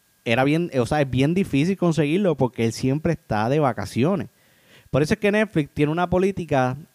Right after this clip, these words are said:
que es no vacation policy, o sea, no, una política de no vacaciones. En Arroz Habichuela, esto es que no te,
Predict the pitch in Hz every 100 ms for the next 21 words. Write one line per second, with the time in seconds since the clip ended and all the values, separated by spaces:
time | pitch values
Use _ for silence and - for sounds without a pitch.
0 | _ - 131 123 143 180 - 131 139 165
1 | 160 135 135 156 143 135 135 113 92 90
2 | - _ - 110 110 107 117 117 113 135
3 | 156 165 196 165 123 113 131 143 123 120
4 | 101 98 - _ _ _ - 135 151 170
5 | 208 208 - 175 110 104 - 175 - -
6 | 190 196 - 160 135 170